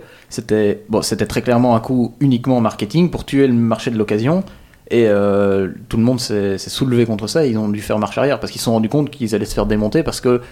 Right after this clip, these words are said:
là, pour le coup, la, la, la, la communauté d'internet c'est, a été solidaire et, et c'est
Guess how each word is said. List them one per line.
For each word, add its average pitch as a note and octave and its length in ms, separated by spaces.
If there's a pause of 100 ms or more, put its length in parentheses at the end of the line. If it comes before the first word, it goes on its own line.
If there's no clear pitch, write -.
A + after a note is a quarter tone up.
(180)
là, D3 160
pour C3+ 160
le A2 80
coup, D#3 180
la, A#2+ 420 (720)
la, G2+ 420
la, G2+ 200
la G2+ 120
communauté A2+ 360
d'internet A2 400
c'est, F#2+ 480 (320)
a A2 60
été G#2 160
solidaire A2+ 500
et, G#2 220
et G#2 60
c'est F#2+ 340